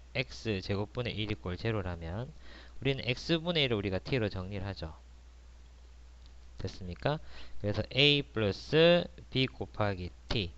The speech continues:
플러스 C 곱하기 T의 제곱 이퀄 제로 될 것이고, 아, 그러면 결국은 우리는 이렇게 쓸 수 있는 거야. 씨티의 제곱 플러스 비티 플러스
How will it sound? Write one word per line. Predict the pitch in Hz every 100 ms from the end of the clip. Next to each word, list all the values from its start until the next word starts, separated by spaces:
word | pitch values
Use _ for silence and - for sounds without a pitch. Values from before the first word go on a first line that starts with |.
| - - - -
플러스 | 95 95 -
C | 101 - 127
곱하기 | - - - 98 85 113 131 - -
T의 | - 120 101
제곱 | - 98 101 95
이퀄 | 87 - 131 143 - - -
제로 | 120 107
될 | 90
것이고, | - - - - - 104 - - - - - - - - - - - -
아, | 131 131 127 123 123 -
그러면 | 196 185 160
결국은 | 180 190 185 160 160 110
우리는 | 98 139
이렇게 | 147 185
쓸 | - 127
수 | 113
있는 | 98 95
거야. | 90 85
씨티의 | 85 - 160 170 170 165 - 170 151 131 117 104
제곱 | 113 104 113 -
플러스 | 98 92 - - 92 117 135 120 -
비티 | 127 131 - - 147 143 -
플러스 | 110 101 98 - 127 135